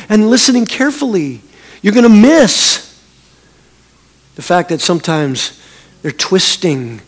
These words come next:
Scripture and they're subjective and they're mystical and they're murky. And you can look at their life, because if you want to see what's in the heart, you look at how they respond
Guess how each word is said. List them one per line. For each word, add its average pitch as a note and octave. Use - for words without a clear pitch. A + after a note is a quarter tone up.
Scripture D3
and C3
they're C3+
subjective C3+
and C3
they're B2+
mystical C#3+
and B2+
they're C#3
murky. B2+
And B2
you A#2+
can C3+
look D3+
at C#3
their C3+
life, C#3
because C3+
if A#2+
you B2
want D#3+
to -
see -
what's D#3
in D#3
the D3
heart, D#3+
you C3+
look C#3+
at C#3+
how B2+
they C3
respond C3+